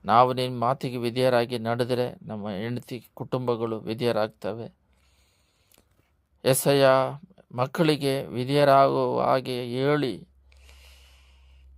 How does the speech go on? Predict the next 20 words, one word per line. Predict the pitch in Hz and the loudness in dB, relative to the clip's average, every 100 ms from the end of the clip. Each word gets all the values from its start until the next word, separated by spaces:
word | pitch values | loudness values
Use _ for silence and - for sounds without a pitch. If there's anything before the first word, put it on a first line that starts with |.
| - | -6
ದಿಕ್ಕಿನ | 135 - 147 139 | -4 -2 -2 -2
ನಮ್ಮ | 123 110 | -2 -4
ಪ್ರವರ್ತನೆ | - 135 143 156 156 143 | 2 6 6 6 2 -4
ನೋಡಿ | 135 139 139 143 135 | -2 0 0 -2 -2
ನಾವು | 110 123 113 104 | -2 0 -2 -2
ದೇವರ | 131 165 175 160 | 0 2 4 2
ಮಾತಿಗೆ | 123 131 135 127 | 2 0 -2 -6
ನಾವು | 113 113 | -4 -4
ವಿಧೇಯರಾಗ್ತಿದ್ದೀವಿ. | 110 120 127 120 117 - 107 104 110 120 175 _ _ _ _ _ _ _ _ _ _ - _ _ _ | -4 0 2 2 -2 -8 -12 -10 -12 -14 -18 _ _ _ _ _ _ _ _ _ _ -20 _ _ _
ತಂದೆ | 123 127 156 | -6 -2 0
ತಾಯಿ | 160 151 | 2 0
ಮಾತಿಗೆ | 127 135 127 139 135 131 | 2 -2 -2 -6 -4 -4
ಮಕ್ಕಳು | 123 127 - 151 | -4 -8 -6 -6
ವಿಧೇಯರಾಗಬೇಕು | 117 117 139 135 131 127 127 123 123 | -4 -2 2 4 2 0 -6 -6 -10
ಅನ್ನುವ | 113 104 92 | -8 -6 -6
ಒಂದು | 90 107 | -8 -10
ಭಯಭಕ್ತಿ | 104 120 147 147 143 147 | -2 2 2 0 -4 -10
ಕುಟುಂಬದಲ್ಲಿ | - 131 135 131 120 110 | -14 -10 -8 -6 -6 -2
ಆಳ್ವಿಕೆ | 110 143 143 - | 0 0 -4 -8
ಮಾಡಲಿ. | 110 92 78 82 - | -12 -14 -16 -18 -20